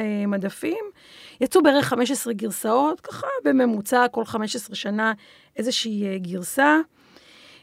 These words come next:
אה, אבל הבעלים, אה, של בריטניקה רואים, אה, שהגרסה האחרונה של אלפיים ושבע כבר כמעט ולא נמכרת, ובעצם באלפיים ושתים עשרה, כשוויקיפדיה כבר ממש בשיא הפריחה שלה,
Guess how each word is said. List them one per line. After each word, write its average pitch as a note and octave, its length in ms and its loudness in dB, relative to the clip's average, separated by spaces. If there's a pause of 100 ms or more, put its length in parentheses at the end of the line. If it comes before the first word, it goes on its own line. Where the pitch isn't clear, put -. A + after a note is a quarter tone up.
אה, A3 480 2
אבל B3+ 280 6
הבעלים, A3+ 560 2
אה, A#3 320 -2
של G#3+ 260 -4
בריטניקה A#3 1000 0
רואים, A#3 560 -2
אה, G#3+ 320 -2
שהגרסה G#3 720 0
האחרונה A3+ 380 2
של A3 160 -4
אלפיים A3 320 -4
ושבע A3 280 -6
כבר G#3+ 220 -10
כמעט G#3+ 300 -2
ולא G#3+ 220 -2
נמכרת, C4 640 -2 (720)
ובעצם B3+ 580 2
באלפיים A#3 420 4
ושתים B3 340 0
עשרה, A#3 180 -6
כשוויקיפדיה A#3+ 640 -2
כבר A3+ 160 -6
ממש A3+ 540 2
בשיא B3 280 -2
הפריחה A3+ 420 -2
שלה, B3 500 2